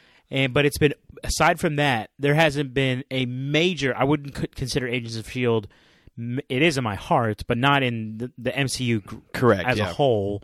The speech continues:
Speaker 1: the grand M C U, anything major since, uh, Spider-Man Far From Home. So it's been over a year. Okay?
Speaker 2: Insane, yeah.
Speaker 1: So we, we already know that Black Widow is gonna come out in twenty twenty-one.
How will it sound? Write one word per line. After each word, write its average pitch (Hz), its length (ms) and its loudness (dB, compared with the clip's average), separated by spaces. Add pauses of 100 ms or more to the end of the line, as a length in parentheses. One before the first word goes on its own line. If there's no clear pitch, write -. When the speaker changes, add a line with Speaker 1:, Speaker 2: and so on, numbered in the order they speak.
(180)
Speaker 1:
the 113 80 -2
grand 127 340 4
M 113 140 0
C 110 160 -4
U, 107 300 2 (540)
anything 147 440 0
major 123 420 2
since, 117 580 -4
uh, 113 420 0
Spider-Man 123 400 0
Far 113 180 2
From 107 160 -8
Home. 113 240 0
So 117 100 -4
it's 104 100 -6
been 123 140 -2
over 113 320 0
a 104 60 0
year. 101 400 -6 (460)
Okay? 117 220 0
Speaker 2:
Insane, 113 420 -4
yeah. 104 200 -8 (520)
Speaker 1:
So 131 240 2
we, 117 280 -2
we 135 160 4
already 165 320 6
know 127 500 2
that 120 140 0
Black 120 240 0
Widow 123 220 2
is 110 140 2
gonna 113 120 -4
come 113 220 -6
out 117 140 -4
in 110 60 -8
twenty 127 280 -4
twenty-one. 113 680 -4